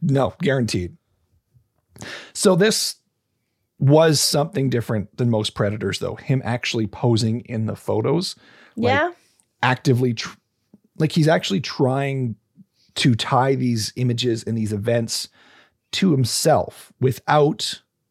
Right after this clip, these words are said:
Speaker 1: being discovered, if that makes any sense.
Speaker 2: Mm-hmm.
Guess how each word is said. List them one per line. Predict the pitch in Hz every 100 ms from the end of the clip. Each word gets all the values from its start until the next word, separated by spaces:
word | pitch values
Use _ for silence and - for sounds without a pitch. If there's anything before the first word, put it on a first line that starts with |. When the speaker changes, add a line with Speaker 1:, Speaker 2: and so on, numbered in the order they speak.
| _ _
Speaker 1:
being | 139 117 113
discovered, | 98 - - 92 - - _ _ _ _ -
if | 139
that | 110
makes | 104 107
any | 101
sense. | - 104 - -
Speaker 2:
Mm-hmm. | 226 214 185